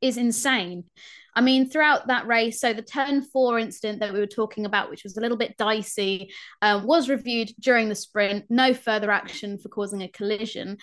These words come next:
But the main straight incident, which is the one where they both came together, the debris went everywhere, um, and Alonso had his damage to the front wing,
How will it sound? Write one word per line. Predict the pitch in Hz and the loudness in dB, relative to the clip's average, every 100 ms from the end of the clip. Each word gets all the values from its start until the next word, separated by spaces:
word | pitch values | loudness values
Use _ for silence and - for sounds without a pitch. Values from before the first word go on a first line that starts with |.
| - - - | -18 -12 -10
But | 214 | 0
the | 233 | 2
main | 240 269 311 339 320 | 4 2 2 2 2
straight | - - 269 262 | -4 -4 0 0
incident, | 254 254 - 196 190 185 | 0 -4 -6 -6 -4 -4
which | 190 220 | -8 -8
is | 202 | -6
the | 208 | -2
one | 202 202 | -2 0
where | 196 202 | -2 -2
they | 202 | -2
both | 202 202 - | -2 -4 -4
came | 269 262 | -2 -2
together, | - 220 220 208 208 | 0 -2 0 0 -2
the | 202 | -4
debris | 233 190 254 294 | -6 0 2 4
went | 254 240 | 2 0
everywhere, | 233 233 233 226 214 214 214 - _ _ | 0 -4 -2 2 4 2 0 -6 _ _
um, | 208 202 - | -4 -4 -6
and | 214 | -4
Alonso | 208 208 180 202 | -2 -2 -4 -6
had | 202 | -4
his | 202 | -4
damage | 202 202 196 | -4 -6 -8
to | - 196 | -10 -10
the | |
front | 190 190 202 | -6 -6 -4
wing, | 190 190 | -6 -6